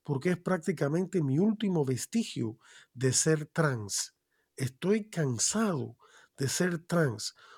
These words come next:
Ojalá nunca me hubiera lavado el cerebro", escribió. Y cuando dijo "me hubiera lavado el cerebro", se refería a él mismo, lavarse el cerebro él mismo, con esta información que, eh, está tan difundida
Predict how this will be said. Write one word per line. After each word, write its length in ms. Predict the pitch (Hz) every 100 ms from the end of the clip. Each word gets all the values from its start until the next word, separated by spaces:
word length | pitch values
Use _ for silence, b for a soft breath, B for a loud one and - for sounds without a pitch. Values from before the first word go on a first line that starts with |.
| B
Ojalá 480 | 175 127 131 170 196
nunca 440 | 160 214 214 185
me 100 | 139
hubiera 320 | 123 170 180
lavado 480 | 156 123 151 170 165
el 100 | 135
cerebro", 640 | - 131 165 170 123 107 - b b -
escribió. 600 | 135 131 135 147 151 113 B B B
Y 120 | 170
cuando 280 | 156 151 139
dijo 220 | 190 202
"me 100 | 196
hubiera 180 | 151 -
lavado 180 | 175 185
el 60 |
cerebro", 300 | - 156 196
se 140 | 202 143
refería 420 | 131 131 156 -
a 120 | 143 156
él 140 | 156
mismo, 460 | 208 226 - 120 - b b b
lavarse 440 | 165 131 151 165
el 60 | 131
cerebro 420 | - 139 156 151
él 160 | 139 127
mismo, 460 | 190 - 127 120 B B B
con 220 | 143 135
esta 180 | 151 190
información 760 | 160 156 139 127 - 156 147 147 b b b -
que, 340 | 147 139 147
eh, 440 | 156 147 127 120 135
está 240 | - 147
tan 200 | 139 139
difundida 680 | 120 - 123 120 139 139